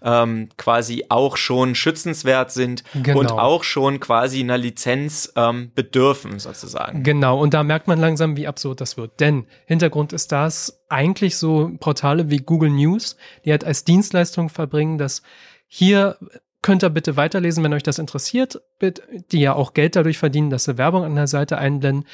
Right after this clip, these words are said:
Speaker 2: jetzt bitte auch an die Verlage Geld ausschicken sollen. Und wenn man sich das mal in die echte Welt überträgt, ist das so ein bisschen, als würde ich hier irgendwie, wenn ich fertig bin, ins Taxi steigen und nochmal irgendwie essen gehen wollen und frag den Taxifahrer oder die Taxifahrerin, „Sag mal, wo kann ich denn lecker essen?“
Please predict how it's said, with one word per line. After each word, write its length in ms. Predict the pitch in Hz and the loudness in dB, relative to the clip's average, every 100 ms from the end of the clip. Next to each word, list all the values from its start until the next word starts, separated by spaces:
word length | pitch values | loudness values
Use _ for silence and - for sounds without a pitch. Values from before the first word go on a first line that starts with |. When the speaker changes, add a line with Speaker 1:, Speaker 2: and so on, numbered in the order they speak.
| - _ | -20 _
Speaker 2:
jetzt 160 | 147 - | -2 0
bitte 180 | 147 143 | 0 2
auch 160 | 135 | 2
an 80 | 139 | 2
die 60 | 131 | 2
Verlage 420 | 139 113 110 117 | 0 0 -2 -4
Geld 240 | 117 113 | -4 -4
ausschicken 380 | 127 - 131 120 | -6 -6 -6 -6
sollen. 220 | 110 107 - _ - - | -6 -8 -14 _ -20 -6
Und 160 | - 165 | 2 4
wenn 100 | 175 | 6
man 140 | 180 | 4
sich 160 | 165 156 | 2 -2
das 220 | 180 147 | -4 -2
mal 120 | 165 | -2
in 80 | 156 | 0
die 160 | 147 143 | 0 0
echte 320 | 190 - 170 | -2 -2 0
Welt 180 | 143 143 | 2 2
überträgt, 440 | 135 127 - 220 | 0 -2 0 -2
ist 120 | 160 160 | -2 -4
das 120 | - | 0
so 80 | 156 | 2
ein 120 | 151 | 2
bisschen, 280 | 165 - 165 | 0 0 -2
als 180 | 151 | -2
würde 140 | 160 147 | 0 -2
ich 80 | - | 2
hier 200 | 220 190 | 2 4
irgendwie, 360 | 170 156 165 | 2 0 0
wenn 140 | 147 143 | 0 -2
ich 100 | - | 0
fertig 320 | 185 180 - | -2 -2 0
bin, 180 | 170 170 | -2 0
ins 320 | 151 139 - | 0 -2 -4
Taxi 280 | - - 180 | -12 -2 -2
steigen 380 | - 170 170 156 | 2 2 2 0
und 80 | |
nochmal 300 | 143 147 143 | -2 -2 0
irgendwie 440 | 143 143 135 127 131 - - - - | 0 -2 -2 -4 -4 -10 -20 -20 -8
essen 300 | - 196 185 | -2 2 2
gehen 240 | 165 170 156 | 4 4 4
wollen 200 | 160 170 | 2 2
und 140 | 147 | -2
frag 220 | - 147 | -2 -2
den 140 | - 143 | 0 -2
Taxifahrer 1080 | 165 - 180 156 156 - - - 156 151 | -2 -4 0 0 0 -8 -20 -2 0 2
oder 80 | 139 | 0
die 60 | 135 | -2
Taxifahrerin, 600 | 147 135 143 147 143 143 | -2 -4 -2 0 0 0
„Sag 160 | 151 151 | 0 0
mal, 160 | 143 | 0
wo 60 | 135 | 0
kann 160 | 131 135 | -2 -2
ich 80 | |
denn 140 | - 127 | -2 -2
lecker 280 | 127 127 185 | -2 -2 0
essen?“ 300 | 220 254 | 0 0